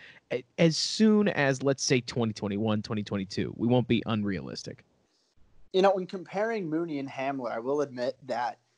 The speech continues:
Speaker 2: the similarities are pretty apparent. They're both smaller receivers. Uh, Hamler's a little bit bulkier than Mooney at this stage, but they're both athletic guys who bring that element of speed to stretch the field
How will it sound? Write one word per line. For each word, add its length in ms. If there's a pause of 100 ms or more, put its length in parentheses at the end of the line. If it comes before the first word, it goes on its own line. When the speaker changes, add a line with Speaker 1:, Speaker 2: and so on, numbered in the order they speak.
(180)
Speaker 2:
the 140
similarities 880
are 240
pretty 320
apparent. 360
They're 120
both 220
smaller 480
receivers. 760 (300)
Uh, 160
Hamler's 480
a 40
little 200
bit 240
bulkier 480
than 180
Mooney 300
at 100
this 160
stage, 480
but 100
they're 120
both 360 (420)
athletic 480
guys 320
who 60
bring 260
that 140
element 400
of 300
speed 500
to 80
stretch 400
the 100
field 460